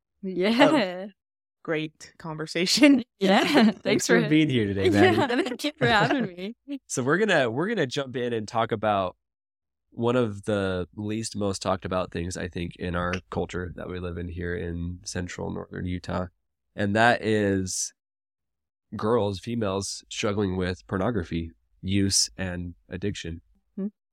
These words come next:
Speaker 3: And we always hear guys, like, we hear the stats, like, ninety-eight percent of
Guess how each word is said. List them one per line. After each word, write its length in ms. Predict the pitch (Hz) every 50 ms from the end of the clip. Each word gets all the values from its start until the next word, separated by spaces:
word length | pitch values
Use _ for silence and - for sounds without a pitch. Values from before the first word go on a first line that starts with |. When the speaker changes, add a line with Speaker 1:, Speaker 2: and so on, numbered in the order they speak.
| _ _ _
Speaker 3:
And 180 | - 101 101 98
we 100 | 101 101
always 400 | - 101 110 110 110 107 101 -
hear 580 | - 113 107 107 107 107 104 101 101 98 95 - _ _ _ _ _
guys, 500 | - 98 98 110 101 82 80 - - - _ _ _ _ _ -
like, 300 | 92 87 85 80 80 - _ -
we 220 | - 98 95 87
hear 160 | 85 98 101
the 60 | 92
stats, 380 | 92 - - 104 95 85 - -
like, 140 | - 85 90
ninety-eight 400 | 87 82 82 82 85 87 87 -
percent 280 | 95 90 - 92 87 87
of 260 | 87 85 85 85